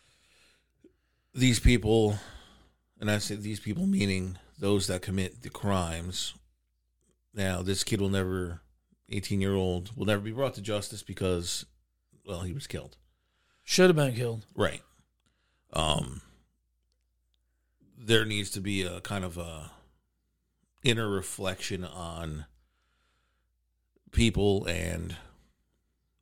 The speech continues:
Speaker 1: you just think, you know, am I doing the best for my family? Am I, if, if my kid's troubled, or if I can see that there's trouble with my kid, then you get your kid some help.
Speaker 2: Right. Here's another thing, though.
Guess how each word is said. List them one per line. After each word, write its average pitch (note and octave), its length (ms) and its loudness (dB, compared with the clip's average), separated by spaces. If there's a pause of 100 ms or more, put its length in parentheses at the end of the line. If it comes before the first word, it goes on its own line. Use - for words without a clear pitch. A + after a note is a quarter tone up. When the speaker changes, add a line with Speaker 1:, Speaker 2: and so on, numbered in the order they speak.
(280)
Speaker 1:
you A#2+ 140 -2
just A2+ 160 2
think, G2+ 220 -2
you F#2 60 -4
know, F2 180 -4
am F2 80 -6
I A2+ 80 -2
doing A2+ 220 -4
the G#2 60 -4
best G2+ 280 -4
for F#2 100 -10
my F2+ 220 -4
family? D#2+ 420 -2
Am D2+ 100 0
I, D#2+ 260 -2 (760)
if, - 180 -10
if A2+ 200 4
my C3 160 6
kid's - 260 -4
troubled, G#2 480 0
or - 20 -4
if F#2 120 -6
I A#2+ 40 -2
can G2+ 160 -8
see B2 180 -6
that G2+ 120 -6
there's F#2 180 0
trouble G2 280 2
with F2+ 100 0
my E2 140 0
kid, G#2 340 0 (120)
then B2+ 140 0
you B2 60 2
get B2+ 180 0
your A2+ 120 -10
kid G#2 180 -8
some E2+ 140 -8
help. D2 260 -12 (1120)
Speaker 2:
Right. F3 320 8 (300)
Here's A3 280 12
another C4 260 8
thing, F3 180 4
though. C3 280 0